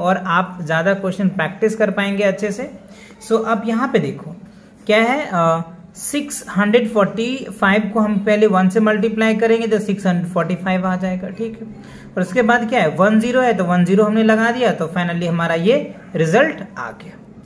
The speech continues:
ठीक है। अब आप यहाँ पे देखिए एट थाउजेंड एट हंड्रेड सेवेंटी टू है, उसको हमें पहले वन से मल्टीप्लाई करना पड़ेगा, तो as it is यही number आ जाएगा।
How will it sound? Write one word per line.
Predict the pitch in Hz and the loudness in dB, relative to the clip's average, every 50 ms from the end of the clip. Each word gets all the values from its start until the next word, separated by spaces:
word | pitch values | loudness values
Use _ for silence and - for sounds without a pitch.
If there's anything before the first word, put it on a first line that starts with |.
| - - | -18 -16
ठीक | 226 220 - 226 | -14 -14 -14 -14
है। | 220 - - - - - - - - - | -16 -16 -18 -20 -20 -20 -20 -20 -6 -2
अब | 196 190 196 | 2 4 4
आप | 208 208 202 196 208 | 4 4 2 0 -2
यहाँ | 196 214 247 262 | 0 0 0 0
पे | - 262 | 0 0
देखिए | 220 190 170 151 - 175 190 240 294 294 - - - - - - - - - 185 | 0 0 0 -2 0 2 2 2 2 -2 -6 -12 -16 -18 -20 -20 -20 -10 -2 2
एट | 208 233 262 226 - 214 | 4 4 4 2 2 2
थाउजेंड | 202 202 196 240 202 | 2 2 2 0 2
एट | 220 220 226 - 220 | 4 4 4 4 4
हंड्रेड | 214 196 190 208 226 - | 2 4 4 4 2 2
सेवेंटी | 214 214 196 208 208 196 190 226 | 2 2 2 2 2 2 0 -2
टू | 214 190 233 226 | -2 0 2 4
है, | 208 185 190 196 | 4 4 4 2
उसको | 196 208 202 - - 240 | 0 -2 -2 0 0 2
हमें | 233 233 220 226 | 2 2 2 2
पहले | 226 226 226 226 | 4 4 4 4
वन | 196 180 180 180 | 4 4 2 2
से | 180 - 208 | 2 2 2
मल्टीप्लाई | 196 196 196 196 214 190 196 208 202 196 | 2 2 2 2 0 2 2 2 2 2
करना | 202 202 190 196 196 | 2 2 2 2 2
पड़ेगा, | 190 202 196 196 196 196 196 214 - - - - - - | 2 2 2 0 0 -2 -4 -8 -10 -12 -16 -18 -6 -4
तो | - 220 | -2 -2
as | - 208 196 196 202 190 | 0 2 2 2 4 4
it | 220 196 | 4 2
is | 240 247 220 | 2 0 2
यही | 220 220 226 233 | 2 4 4 2
number | 226 233 233 226 240 233 | 2 0 0 2 2 2
आ | 226 226 220 | 2 0 -2
जाएगा। | - 214 208 202 - 226 | -4 -6 -8 -10 -10 -12